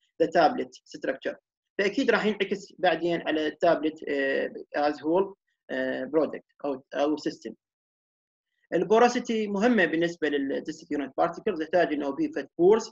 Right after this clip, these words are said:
ب-، بين المكونات ال-، هذا ال disintegrant.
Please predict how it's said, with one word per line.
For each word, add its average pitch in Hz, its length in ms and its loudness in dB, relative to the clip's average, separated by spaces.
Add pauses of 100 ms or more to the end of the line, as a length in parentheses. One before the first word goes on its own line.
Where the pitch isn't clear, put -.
(160)
ب-، 147 300 -6
بين 160 200 0
المكونات 147 1080 -4
ال-، 143 420 -6 (500)
هذا 156 240 0
ال 131 80 -4
disintegrant. 185 540 0